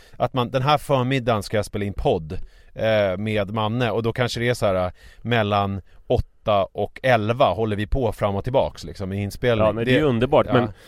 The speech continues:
Speaker 2: men så där var det med Joel också, eller men s-, s-, riktigt så stökigt var det inte, är det ju oftast inte med barn, men, men både Rut och Joel var ju med typ alltid
Speaker 1: Ja.
Speaker 2: under sin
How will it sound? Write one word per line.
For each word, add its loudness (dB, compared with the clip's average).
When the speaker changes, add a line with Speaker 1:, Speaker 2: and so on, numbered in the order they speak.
Speaker 2:
men 2
så 2
där 6
var 6
det 4
med 2
Joel 4
också, -8
eller 0
men 2
s-, -4
s-, -12
riktigt -8
så -10
stökigt -2
var 4
det 2
inte, -4
är 6
det 2
ju 2
oftast -2
inte -2
med -2
barn, -6
men, 0
men -2
både 2
Rut 0
och 0
Joel 0
var 2
ju 4
med 2
typ -2
alltid -2
Speaker 1:
Ja. -2
Speaker 2:
under -2
sin -6